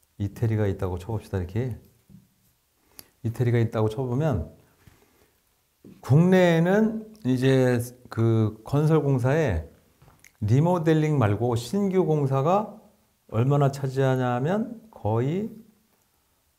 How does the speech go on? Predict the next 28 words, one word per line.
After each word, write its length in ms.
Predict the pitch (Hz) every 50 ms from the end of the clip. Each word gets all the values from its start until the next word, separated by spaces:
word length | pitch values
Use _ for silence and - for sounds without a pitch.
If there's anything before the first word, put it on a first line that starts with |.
| _ _ _ _ _
구십 360 | - - - 120 123 170 160
퍼센트, 680 | - 156 156 147 143 143 - - - 147 147 143 - - -
한 200 | - 131 147 139
구십이 400 | - - 120 139 147 196 190 170
퍼센트 320 | - 156 151 139 131 120
정도 120 | 123 123 123
차지해요. 360 | 123 - 160 147 143 123 104 101
신규 340 | - - 170 165 156 156
공사가. 380 | - 120 113 104 101 92 90 92
리모델링 600 | 104 110 127 143 147 143 143 135 131 131 127 120
보-, 200 | 110 110 107 110
공사보다 560 | - - 107 113 117 113 120 110 110 120 120
고-, 180 | 113 117 - - - - - _ -
신규 380 | - - - 165 156 156 147
공사가 340 | 131 127 120 113 123 120 120
훨-, 280 | 117 151 156 - - -
대부분이에요. 540 | - 85 78 104 135 139 131 120 110 98
이렇게 220 | 92 87 87 - - -
이마-, 260 | 110 117 127 127 120 117
이만큼 380 | 113 143 151 139 143 - 123
높습니다. 540 | 104 90 85 - 98 92 95 113 120 107 - - _ _ _ _ _ _ _ _ _ _ _ _ _ _ _ _ _ _ _ _ _ _ _ _ _ _ _ _ _ _
그다음에 540 | - - 139 147 143 160 190 220 240 - - - - - _ _ _ _ _ -
리모델링 600 | - 131 139 147 160 156 151 160 151 156 156 156
말고 440 | 139 120 117 120 156 160 131 110 107
신규 340 | - - 190 196 185 185
공사가 340 | 170 165 160 139 151 139 131 127
많다 260 | 113 110 107 - 110
보니까 580 | 107 107 107 110 - 151 127 98 82 87 -